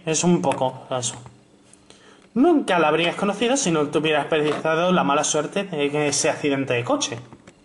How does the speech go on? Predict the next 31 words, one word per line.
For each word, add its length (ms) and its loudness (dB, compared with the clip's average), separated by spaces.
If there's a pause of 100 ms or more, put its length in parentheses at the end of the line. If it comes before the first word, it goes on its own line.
(340)
¿No 60 -2
es 120 -4
cierto? 360 -2 (1900)
Esa 220 -2
siempre 220 0
ha 40 -2
sido 200 0
mi 80 0
experiencia. 520 -4 (1040)
La 160 4
mayor 320 2
mala 240 4
suerte 320 0
que 80 -2
experiencio 580 -2
en 140 -4
principio, 540 -2 (520)
la 220 2
buena 260 2
suerte 380 2
que 80 0
viene 260 2
después 440 0
es 100 0
la 180 4
que 80 0
acaba 280 0
con 180 2
la 80 2
mala 220 2
suerte. 340 -8